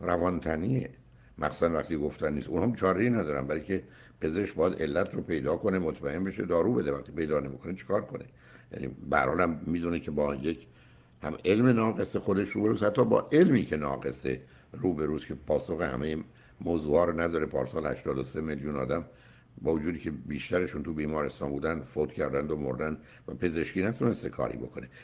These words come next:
بنابراین گله و شکایتون از پزشک و پزشکان نمیتونه باشه.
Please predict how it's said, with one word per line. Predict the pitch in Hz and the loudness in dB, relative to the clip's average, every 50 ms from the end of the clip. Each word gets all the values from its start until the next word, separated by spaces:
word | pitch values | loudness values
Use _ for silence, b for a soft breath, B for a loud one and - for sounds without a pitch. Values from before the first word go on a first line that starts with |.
| B B | B B
بنابراین | - 80 90 117 143 143 | 0 2 4 4 4 4
گله | 123 95 101 95 92 | 4 2 2 4 4
و | 92 90 85 | 4 2 2
شکایتون | - - - - - 98 110 135 131 135 143 143 - | -2 -4 -6 -2 2 2 2 2 2 2 2 2 2
از | - - - - - - b b b b b b - | 0 -2 -6 -10 -20 -20 b b b b b b -2
پزشک | 87 82 80 90 85 - - 95 | -2 0 0 0 -2 -2 0 -2
و | |
پزشکان | 90 - - 85 76 82 80 - - 110 123 139 | -2 0 0 -2 -2 -2 -4 -2 -2 0 2 4
نمیتونه | 151 170 175 165 - - 80 78 | 4 4 4 2 2 0 -2 0
باشه. | 71 71 65 - - - | 0 0 0 -2 -4 -8